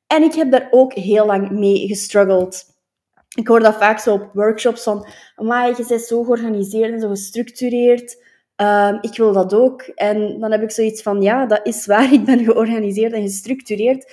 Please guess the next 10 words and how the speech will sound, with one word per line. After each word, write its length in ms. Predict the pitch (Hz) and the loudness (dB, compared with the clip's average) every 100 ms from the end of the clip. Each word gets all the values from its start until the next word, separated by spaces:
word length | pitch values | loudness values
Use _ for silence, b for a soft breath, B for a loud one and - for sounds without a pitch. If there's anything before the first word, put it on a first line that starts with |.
| B B B _ | B B B _
Maar 420 | 202 233 277 302 | -4 -2 0 0
dat 140 | 269 | 0
is 160 | 269 247 | 0 0
ook 140 | 285 | 0
wel 320 | 285 269 254 202 | 2 2 2 0
een 80 | |
weg 180 | 190 262 - | 2 0 -2
van 360 | 185 202 233 214 175 170 | -4 0 0 -2 -12 -6
jaren 380 | 175 214 226 202 | -6 -2 -2 -2
geweest. 800 | 196 180 175 175 - - - | -2 0 -2 -4 -8 -14 -18